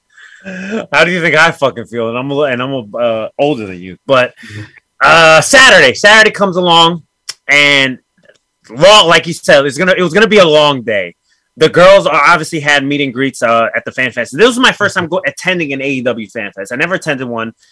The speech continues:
Speaker 1: so I didn't really know what to expect. And to be honest with you, my expectations were very, very low.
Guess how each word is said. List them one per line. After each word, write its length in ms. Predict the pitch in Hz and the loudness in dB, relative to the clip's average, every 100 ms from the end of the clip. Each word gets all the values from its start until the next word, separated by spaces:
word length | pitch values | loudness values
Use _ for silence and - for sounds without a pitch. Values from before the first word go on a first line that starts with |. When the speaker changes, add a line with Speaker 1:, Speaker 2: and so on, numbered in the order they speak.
| _ | _
Speaker 1:
so 220 | - 139 127 | -6 -2 0
I 100 | 135 | 0
didn't 220 | 170 165 | 0 0
really 220 | 139 151 | -2 -2
know 200 | 139 135 | 0 -2
what 160 | 123 127 | -2 -4
to 80 | 127 | -6
expect. 440 | - - 123 - | -6 -2 -2 -4
And 120 | 123 - | -10 -6
to 60 | |
be 120 | 147 | 0
honest 220 | 226 262 247 | 2 2 0
with 100 | 233 | -2
you, 140 | 226 | -4
my 360 | 143 139 175 254 | -4 -2 0 0
expectations 640 | - 190 - 190 185 143 | -2 -6 -4 -4 -4 -6
were 140 | 123 113 | -6 0
very, 340 | 127 147 135 | 4 4 4
very 280 | 110 127 104 | 2 0 -2
low. 320 | 101 90 - | -6 -6 -8